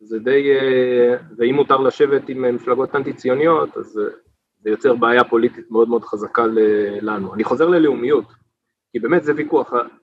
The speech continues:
האם הלאומיות היהודית מבוססת על אמונה דתית, או האם הלאומיות היהודית הציונית, הישראלית אני מדבר, מבוססת על איזושהי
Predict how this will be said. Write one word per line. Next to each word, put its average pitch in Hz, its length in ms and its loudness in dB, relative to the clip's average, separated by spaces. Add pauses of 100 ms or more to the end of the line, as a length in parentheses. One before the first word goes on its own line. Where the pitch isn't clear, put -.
(180)
האם 170 160 2
הלאומיות 170 440 2
היהודית 156 340 2
מבוססת 131 760 -2 (840)
על 113 380 -6
אמונה 120 340 0
דתית, 147 460 0 (500)
או 117 120 0
האם 147 200 4
הלאומיות 135 500 2
היהודית 135 360 2
הציונית, 220 560 0
הישראלית 175 540 2
אני 196 100 -4
מדבר, 123 340 0 (720)
מבוססת 156 640 2 (520)
על 120 220 -4 (500)
איזושהי 143 260 2